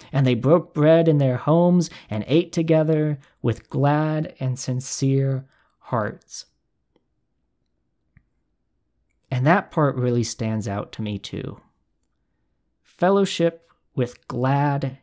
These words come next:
and sincere hearts. Having grown up in church, I know that that is not always the case.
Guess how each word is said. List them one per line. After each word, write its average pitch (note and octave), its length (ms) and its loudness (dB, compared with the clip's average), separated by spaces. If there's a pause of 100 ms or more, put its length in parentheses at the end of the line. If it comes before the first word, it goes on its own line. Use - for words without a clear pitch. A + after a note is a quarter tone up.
(300)
and A#2+ 180 0
sincere A2+ 720 -4
hearts. - 640 -8 (800)
Having G3 440 2
grown D3 260 4
up D3 240 0
in E3 160 0
church, E3 500 0
I F3 220 0
know D3 300 4
that B2 260 0
that D3+ 300 0
is B2 200 -2
not C3 280 2
always A#2+ 520 0
the G#2+ 80 -8
case. G2+ 560 -10